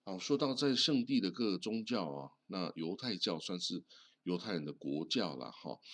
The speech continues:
因为它是最古老的三大一神教的最古老的教派，犹太教之后还有基督教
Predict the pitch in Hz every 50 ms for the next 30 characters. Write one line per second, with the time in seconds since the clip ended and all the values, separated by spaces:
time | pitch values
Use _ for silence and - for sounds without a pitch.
0 | - - - - 85 90 98 98 95 90 90 98 95 - - 110 98 90 87 -
1 | - 101 90 - - - 80 95 104 87 60 60 62 - 76 76 73 69 60 60
2 | 62 - - - - - - - 92 92 95 - 80 - - 95 - - 76 73
3 | - - 87 78 73 71 78 73 - - 127 101 - - 85 85 92 80 64 -
4 | - 65 64 64 65 - _ - 107 87 78 - - 120 107 - _ - - -
5 | - - - - - - _ - - 92 92 131 123 117 - 117 101 73 - -
6 | - - - 95 98 101 92 85 82 87 85 85 78 71 62 62 64 - - 110
7 | 92 110 107 - - 127 101 - -